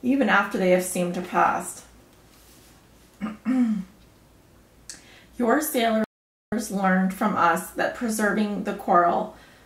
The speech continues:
could ease the stormy seas, and then we shared that the coral's protective powers could help safeguard the children and create a fertile world. But you misunderstood and you took the coral. They gift to you so often as they wash up on the shore,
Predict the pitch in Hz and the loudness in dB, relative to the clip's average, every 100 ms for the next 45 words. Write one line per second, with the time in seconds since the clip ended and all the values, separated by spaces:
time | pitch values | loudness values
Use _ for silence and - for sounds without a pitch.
0 | - - 220 - 214 226 - 226 - 220 | -12 -4 -4 -2 -2 0 -2 -4 -2 0
1 | 196 190 185 196 170 165 147 - - - | 0 0 -4 -2 -2 -2 -4 -10 -14 -20
2 | _ _ - - - - 214 208 226 240 | _ _ -20 -20 -10 0 2 4 4 4
3 | 285 262 202 208 214 214 196 - 220 226 | 2 2 2 2 0 0 -2 2 4 4
4 | 226 247 - 233 190 208 190 - 226 170 | 2 -2 -2 -2 -2 -2 -6 0 4 4
5 | 180 - 247 240 196 202 - 214 214 - | 2 -2 -6 0 0 0 -2 -4 -2 2
6 | 175 170 202 185 254 247 - - 240 - | 4 2 -2 0 2 2 0 -2 -8 -4
7 | 190 - 208 185 185 - 185 - 190 - | -4 -2 -2 -2 -2 -2 -2 0 0 0
8 | 185 185 - - - - - - - - | 4 4 2 -4 -12 -20 -20 -20 -20 -20
9 | - - 240 190 247 247 254 220 208 202 | -14 -2 0 2 4 6 4 0 -2 -4
10 | - - 196 175 - 190 190 262 185 - | -4 4 4 4 2 -2 -2 -4 -6 -6
11 | 190 - 180 - - 214 - - - - | -6 2 4 4 0 -6 -12 -20 -20 -20
12 | - - - - 247 226 220 359 370 - | -20 -20 -20 -4 2 2 4 2 2 -4
13 | - - 233 220 - 214 - 202 240 196 | -8 -4 -2 -2 2 2 4 2 2 -2
14 | 175 - 214 208 190 190 - 247 202 175 | -4 -2 -4 -2 2 4 2 -2 -2 -2
15 | 196 - 240 - - - | -2 -2 0 0 -2 -6